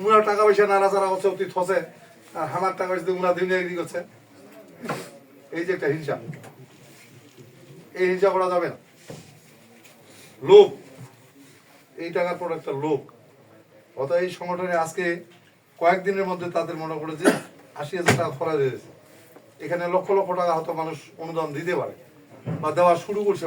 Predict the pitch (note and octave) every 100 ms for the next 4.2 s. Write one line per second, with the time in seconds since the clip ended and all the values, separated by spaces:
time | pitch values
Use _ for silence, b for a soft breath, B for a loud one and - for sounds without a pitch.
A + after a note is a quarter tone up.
0 | C#3+ B2+ C3 C#3+ G3 - - - - -
1 | - - F3 E3+ E3+ E3 E3+ C#3 F#3 F3
2 | D#3+ E3 D3+ F3 F3 E3+ D#3+ D#3+ E3+ D#3
3 | D#3 D3 - - C#3 C#3+ C3+ D3+ D#3 C#3+
4 | D#3 D3